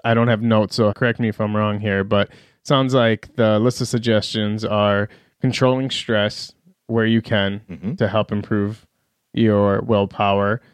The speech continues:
Speaker 1: eat healthy, sleep more, do something different. So if you're right-handed, write left-handed.
Speaker 2: Mm-hmm.
Speaker 1: If you swear, don't swear.
Speaker 2: Mm-hmm.
Speaker 1: And then the last thing I heard you say was focus. Does that, does that sound right?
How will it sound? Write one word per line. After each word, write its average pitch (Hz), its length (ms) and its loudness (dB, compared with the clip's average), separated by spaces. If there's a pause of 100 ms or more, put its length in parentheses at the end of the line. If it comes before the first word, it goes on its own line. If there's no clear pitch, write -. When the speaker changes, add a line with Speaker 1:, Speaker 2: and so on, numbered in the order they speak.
(400)
Speaker 1:
eat 131 180 2
healthy, 110 560 -2 (300)
sleep 127 540 -2
more, 113 420 -2 (500)
do 135 120 6
something 127 380 0
different. 113 520 -2
So 113 160 2
if 104 100 -4
you're 110 100 2
right-handed, 107 520 0
write 104 220 0
left-handed. 101 640 -2
Speaker 2:
Mm-hmm. - 80 -14 (600)
Speaker 1:
If 120 120 -2
you 117 100 4
swear, 113 500 0
don't 110 320 -2
swear. 110 640 2
Speaker 2:
Mm-hmm. 95 200 -20 (240)
Speaker 1:
And 117 160 2
then 110 120 0
the 107 80 -2
last 120 340 0
thing 120 160 -4
I 107 80 -2
heard 107 260 0
you 107 60 -2
say 107 380 2
was 101 480 0 (540)
focus. 139 560 -2
Does 120 200 -4
that, 113 240 0
does - 100 -20
that 113 160 0
sound 113 160 -2
right? 113 180 -2